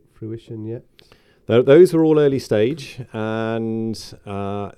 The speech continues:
Speaker 2: I would say most of them have actually fallen by the
Speaker 1: Mm-hmm.
Speaker 2: wayside, with two exceptions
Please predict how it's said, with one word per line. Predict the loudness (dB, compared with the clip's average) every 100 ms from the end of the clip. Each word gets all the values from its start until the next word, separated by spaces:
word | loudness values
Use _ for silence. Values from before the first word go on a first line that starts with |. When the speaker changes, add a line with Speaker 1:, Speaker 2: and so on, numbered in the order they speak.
| -20
Speaker 2:
I | -10 -8
would | -8
say | -4 -2 -2 -4
most | -8 -6 -2 -2 -2 -10
of |
them | -8 -8
have | -8
actually | -10 -14 -10 -8 -8 -10 -18
fallen | _ -10 -8 -6
by | -8
the | -8
Speaker 1:
Mm-hmm. | -6
Speaker 2:
wayside, | -4 -4 -6 -10 -16 _ _ _ _ _ _ _ _ -12
with | -8 -8
two | -4 -4
exceptions | -2 -6 -8 -8 -10